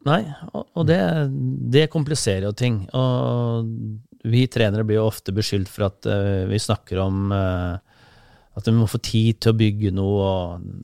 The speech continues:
det er prosesser som pågår og så videre. Men, eh, had-, hadde du tenkt, eh, hvis du relaterer til, eh, resten av yrkesverdenen da, så er det jo sånn man tenker der også. Eh, det er ikke sånn at man tror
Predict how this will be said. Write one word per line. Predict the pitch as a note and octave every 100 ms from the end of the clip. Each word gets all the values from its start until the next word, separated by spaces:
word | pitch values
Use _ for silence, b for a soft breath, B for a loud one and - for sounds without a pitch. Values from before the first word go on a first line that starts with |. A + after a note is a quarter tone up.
| -
det | G#2
er |
prosesser | G2 G#2 - - - - G#2
som | G#2 G2+ G2
pågår | - F#2+ F#2 F#2 G2
og | G2
så | G2+
videre. | F#2 E2 G2
Men, | G#2 G2+ B B B B -
eh, | A2+ G#2 G#2+ -
had-, | A2+ A#2+ -
hadde | B2 B2+
du | B2+
tenkt, | - A#2+ A#2+ - b b _
eh, | A#2+ -
hvis | C3 -
du |
relaterer | C3+ B2+ C3+ - G#2+ -
til, | C3 B2
eh, | A#2+ A#2+ A#2+ A#2 A#2 A#2 B2 A2+ _ _ _ -
resten | A2+ - - C3
av | C3
yrkesverdenen | B2 B2+ B2+ C#3 G3
da, | G#2+ - _ _ _ _ _ _
så | -
er | G#2+
det | C#3
jo | A#2+
sånn |
man | A#2 A#2
tenker | G#2+ G#2
der | G#2
også. | C#3 C3+ _ _ _ _ _ _ _ _ _ -
Eh, | A2+ G#2
det | G2+
er | G2
ikke | C#3+
sånn | A2+
at | G2+
man | A2+ G#2+
tror | - G2